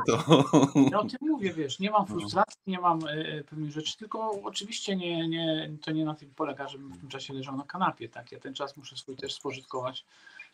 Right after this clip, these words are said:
Speaker 2: y, optymalnie, jeżeli go zaoszczędzam. A jeżeli ktoś ma ochotę coś poznawać, wiesz, samemu dłubać i tak dalej, to,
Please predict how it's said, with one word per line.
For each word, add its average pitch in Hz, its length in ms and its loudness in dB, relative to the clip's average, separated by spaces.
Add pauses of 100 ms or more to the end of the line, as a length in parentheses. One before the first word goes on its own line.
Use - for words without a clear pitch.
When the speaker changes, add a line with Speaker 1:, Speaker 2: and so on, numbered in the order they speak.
Speaker 2:
y, 139 220 -4
optymalnie, 131 640 -4
jeżeli 123 280 -6
go 127 260 -6 (200)
zaoszczędzam. 123 720 -4
A 147 80 0
jeżeli 160 220 0
ktoś 190 200 0
ma 226 120 6
ochotę 196 240 -2
coś - 160 -8
poznawać, 147 540 -2
wiesz, 131 160 -10
samemu 139 400 -6
dłubać 131 380 -6
i - 40 -12
tak 139 160 -6
dalej, 123 300 -6
to, 170 200 -10